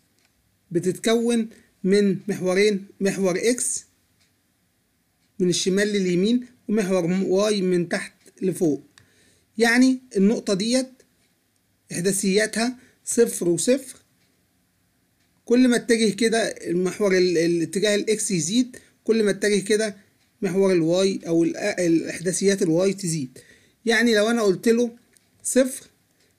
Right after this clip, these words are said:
لو قال لي لاين specify فيرست بوينت، فأنا هقول له صفر كوما صفر، هنلاقيه بدأ الأمر بتاع لاين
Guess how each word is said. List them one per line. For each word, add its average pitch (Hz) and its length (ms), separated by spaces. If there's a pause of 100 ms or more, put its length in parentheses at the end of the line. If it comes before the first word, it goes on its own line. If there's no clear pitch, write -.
(100)
لو 175 120
قال 214 160
لي 214 260 (320)
لاين 202 180
specify 196 480
فيرست 208 300
بوينت، 202 240
فأنا 190 240
هقول 202 200
له 202 60
صفر 233 340 (320)
كوما 196 420 (180)
صفر، 196 380 (840)
هنلاقيه 180 600 (1300)
بدأ 180 320
الأمر 180 400
بتاع 180 260
لاين 220 400